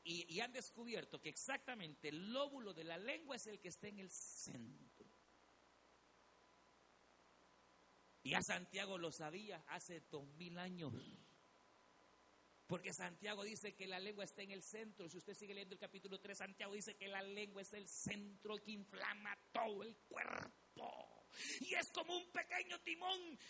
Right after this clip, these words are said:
que es tan chiquito. El barco, dice, es grande, pero el timón es chiquito. Pero si el timón hace así, así hace el gran barco. Y si el timoncito chiquito del gran barco hace para acá,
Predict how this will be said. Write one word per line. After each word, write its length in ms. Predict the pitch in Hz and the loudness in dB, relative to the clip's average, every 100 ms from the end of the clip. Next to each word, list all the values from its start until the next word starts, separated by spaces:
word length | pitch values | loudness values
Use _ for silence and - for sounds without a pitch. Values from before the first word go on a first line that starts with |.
| - | -10
que 100 | - | 2
es 120 | 359 - | 4 8
tan 180 | 381 370 | 6 6
chiquito. 680 | 381 - 440 466 466 370 277 | 2 4 6 6 6 6 8
El 140 | 311 | 8
barco, 520 | 277 349 440 440 - 381 | 6 10 10 10 4 6
dice, 300 | 403 - 392 - - | 8 10 10 8 0
es 240 | - 226 - | 0 0 4
grande, 920 | - 392 466 480 466 415 339 - - | 8 10 12 12 8 8 8 8 2
pero 160 | 202 226 | 4 6
el 100 | 226 | 6
timón 320 | 226 233 233 | 2 2 2
es 120 | 233 | 2
chiquito. 580 | - 247 202 247 269 - - | 0 -2 0 0 2 0 2
Pero 180 | - 240 | 4 6
si 140 | - 240 | 6 2
el 100 | 220 | 2
timón 300 | 226 240 233 | 0 4 4
hace 180 | 220 | 6
así, 320 | 226 - - - | 8 10 8 4
así 260 | 151 - - | 2 6 12
hace 480 | - - 160 165 | 12 12 10 10
el 80 | 165 | 6
gran 240 | 160 160 160 | 8 6 10
barco. 360 | 80 82 78 71 117 113 - - - - - - - - - - | 10 12 10 8 6 2 0 -4 -8 -10 -8 -10 -10 -6 -4 4
Y 120 | 285 | 6
si 100 | 285 | 8
el 120 | 302 311 | 8 8
timoncito 680 | 320 320 311 427 466 427 | 8 8 8 8 10 10
chiquito 460 | 392 370 427 427 392 | 8 8 8 8 8
del 120 | 370 | 6
gran 220 | 370 392 | 8 8
barco 240 | 392 392 392 | 8 6 6
hace 220 | - 349 | 6 6
para 160 | 359 339 | 6 10
acá, 180 | 403 | 10